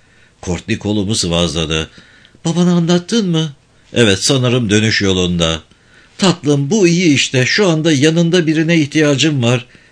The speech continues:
Ben hala sersemliğimi üzerimden atamadım. Bir şekilde kurtulmayı başarmış olup da Jack'in seni hiç aramaması. Aklım almıyor bir türlü.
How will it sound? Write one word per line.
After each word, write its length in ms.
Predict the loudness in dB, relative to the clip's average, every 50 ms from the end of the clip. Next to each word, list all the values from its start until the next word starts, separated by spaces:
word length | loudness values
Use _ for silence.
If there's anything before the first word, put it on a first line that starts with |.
| _ _ 0
Ben 160 | 2 2 4
hala 420 | 4 4 4 4 4 4 2 2
sersemliğimi 800 | 2 2 2 2 2 2 2 2 2 2 2 4 2 2 2 2
üzerimden 460 | 2 2 2 2 2 0 0 0 0
atamadım. 640 | 0 -2 0 0 0 0 0 0 0 0 0 -2 -2 -6 -12 _ -20 -20 -20 -20 -20 -8 -2
Bir 200 | 0 2 2 2
şekilde 540 | 2 0 0 0 0 0 0 0 0 0 0
kurtulmayı 640 | 0 0 0 0 0 0 0 0 2 2 2 2 2
başarmış 540 | 0 0 0 0 -2 -2 0 0 -2 0 0
olup 300 | 0 2 2 0 2 0
da 140 | 0 0
Jack'in 380 | 2 2 0 2 0 -2 -2 -2
seni 320 | 0 0 0 0 2 0
hiç 200 | 0 0 0 0
aramaması. 800 | -2 0 2 2 2 2 0 0 0 0 -2 0 -2 -2 -2 -4 -6 -10 _ _ _ _ _ _ _
Aklım 360 | -6 -6 -4 -2 0 0 2
almıyor 760 | 2 2 2 0 -2 -6 -8 -6 -2 2 4 4 4 4 2 2
bir 160 | 2 2 0
türlü. 460 | 0 -2 -2 0 0 0 0 0 -2